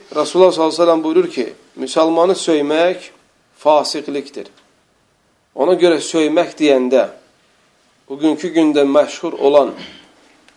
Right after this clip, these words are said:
ə, əxlaqsız insanlar arası söyüşlərin hamısı əxlaqsızlığa dəlalət eləyir. Bütünü hamısı. Lakin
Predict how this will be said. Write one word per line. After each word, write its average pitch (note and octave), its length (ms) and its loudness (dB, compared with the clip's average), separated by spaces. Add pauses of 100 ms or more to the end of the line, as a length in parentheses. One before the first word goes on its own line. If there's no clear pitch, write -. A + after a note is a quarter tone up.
(280)
ə, B2 80 -10 (1800)
əxlaqsız E3 880 4 (640)
insanlar C3 560 0
arası C3 240 -2
söyüşlərin D3 480 2
hamısı F3 380 2 (760)
əxlaqsızlığa C#3 840 0
dəlalət B2 500 0
eləyir. B2+ 240 -6 (140)
Bütünü D3+ 320 2
hamısı. C3+ 500 0 (840)
Lakin E3 680 4